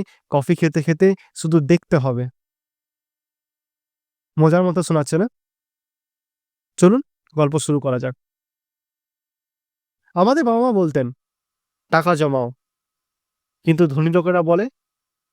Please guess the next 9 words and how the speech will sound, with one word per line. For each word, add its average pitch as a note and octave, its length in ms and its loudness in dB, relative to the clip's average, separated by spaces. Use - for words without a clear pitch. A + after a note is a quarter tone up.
"টাকা D3 240 0
ইনভেস্ট D#3 480 -2
করো।" B2+ 260 -6
মানে, D#3+ 220 2
বাবা D3+ 260 0
বলতেন, F3+ 400 0
"পিগি E3 240 2
ব্যাংক F3 260 0
ধরাও," C3+ 300 -2